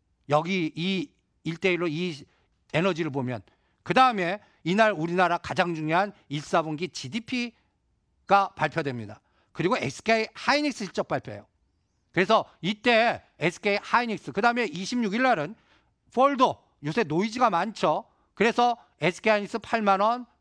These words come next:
여기 사만 오천 원. 요 변곡에 중요한 그 지지라는지 붕괴하는지 그 흐름에 시장 근본주의로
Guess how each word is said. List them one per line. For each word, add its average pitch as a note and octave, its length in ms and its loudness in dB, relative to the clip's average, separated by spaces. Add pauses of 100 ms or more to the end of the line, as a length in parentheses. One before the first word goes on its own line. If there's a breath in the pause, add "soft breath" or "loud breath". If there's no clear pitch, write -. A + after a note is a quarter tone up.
여기 F3+ 320 -2
사만 G3 340 2
오천 D3 240 -4
원. G#2 120 -8 (400)
요 A3+ 360 2 (140)
변곡에 F3+ 640 0 (300)
중요한 F#3 580 2 (520)
그 C3+ 100 -8
지지라는지 E3+ 920 -2 (200)
붕괴하는지 F3 880 -2 (540)
그 E3 220 0
흐름에 F3 480 -2
시장 A3 480 -2
근본주의로 F3+ 720 -2